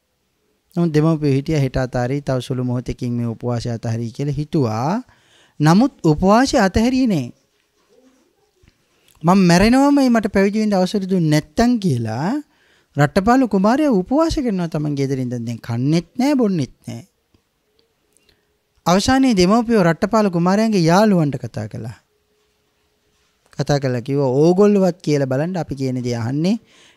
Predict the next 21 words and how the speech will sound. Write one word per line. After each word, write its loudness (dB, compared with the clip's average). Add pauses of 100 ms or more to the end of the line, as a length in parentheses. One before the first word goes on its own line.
නෑ" 2
කියලා 2
යාළුවෝ 4
ඇවිල්ලා 2
විවිධ 2
කතා -2
කළා. -4
නමුත් -6
ඒගොල්ලෝ -4
කිව්වා, -6 (440)
"මගේ 0
ප්‍රතිපත්තිය 0
මං -4
අතහැරගන්නේ -6
නෑ. -6
උපවාසය -4
කියන්නේ -2
ඒ -6
තරම් -4
භයානක -2
කාරණාවක්." -2